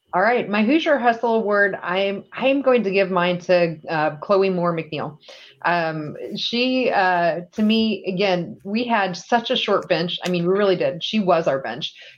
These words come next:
and we, I, I don't know if we hold on in that fourth quarter without her,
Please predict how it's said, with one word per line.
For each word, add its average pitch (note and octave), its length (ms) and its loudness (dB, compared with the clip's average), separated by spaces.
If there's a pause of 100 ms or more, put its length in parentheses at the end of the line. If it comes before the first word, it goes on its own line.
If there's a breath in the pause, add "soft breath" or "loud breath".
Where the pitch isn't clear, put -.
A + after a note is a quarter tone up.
and E3 460 0
we, G#3 600 0
I, F3+ 280 -2 (100)
I F3+ 120 2
don't F#3+ 200 -2
know F3 100 4
if F3+ 120 -2
we F3 80 -2
hold F3 200 2
on E3 380 0
in E3+ 120 -4
that - 240 -4
fourth E3 260 -2
quarter F3+ 220 2
without D#3+ 380 0
her, D#3+ 400 -2